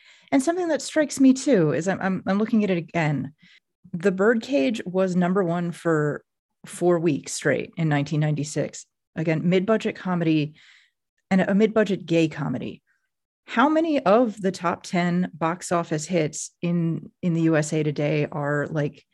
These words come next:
so, so fucking gay? And I don't mean, oh, there's a, there's an ambiguously gay character who's kind of feminine, who's on screen for twenty seconds. And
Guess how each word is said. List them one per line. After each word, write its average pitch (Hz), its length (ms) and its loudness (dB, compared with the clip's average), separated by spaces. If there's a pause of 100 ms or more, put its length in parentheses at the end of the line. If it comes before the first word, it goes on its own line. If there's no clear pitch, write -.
(300)
so, 170 680 2
so 160 420 2
fucking 151 460 -2
gay? 160 440 -4
And 170 140 2
I 165 80 2
don't 190 300 2
mean, 180 440 4 (500)
oh, 277 280 2
there's 233 240 2
a, 233 120 4
there's 226 260 2
an 226 180 2
ambiguously 233 920 0
gay 214 280 0
character 208 560 -2
who's 202 160 -4
kind 208 280 -2
of 185 80 -2
feminine, 185 500 2
who's 160 220 -2
on 175 160 -2
screen 190 360 -2
for 170 140 -2
twenty 165 300 -4
seconds. 143 640 -2
And 143 200 -6